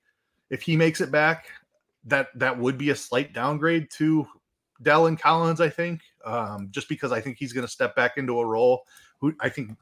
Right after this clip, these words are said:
Robert Woods is the one that takes the biggest hit there. But yeah, I mean, there's, there's massive upside. C J Stroud is, is legitimate and, like,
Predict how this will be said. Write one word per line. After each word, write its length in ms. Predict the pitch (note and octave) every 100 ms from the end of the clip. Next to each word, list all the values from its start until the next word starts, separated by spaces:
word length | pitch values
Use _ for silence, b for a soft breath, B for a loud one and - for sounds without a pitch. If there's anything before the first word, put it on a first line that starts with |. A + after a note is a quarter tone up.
| B2
Robert 320 | A#2+ A2+ G2+
Woods 320 | A2 C#3 B2+
is 100 | A#2
the 60 | A2+
one 160 | B2
that 120 | A#2+
takes 240 | - B2+ -
the 80 | G#2
biggest 360 | A2+ C#3+ D#3
hit 180 | E3 D#3
there. 300 | D#3+ E3 D#3+ b b b _
But 160 | A#2+ A2+
yeah, 260 | A2 G2+ -
I 80 | -
mean, 300 | A#2+ A2 G#2 -
there's, 280 | C3+ A#2+
there's 240 | - D3 C3
massive 340 | C3 C3 -
upside. 460 | A#2 G#2+ B2 A2 G2
C 140 | E3+
J 140 | E3 E3
Stroud 380 | - B2+ A#2+
is, 120 | G#2+ G#2+
is 240 | B2 A2
legitimate 580 | A#2 G#2+ A#2+ A2+ G2 G2+
and, 320 | - G#2+ G#2 G2+
like, 120 | G2+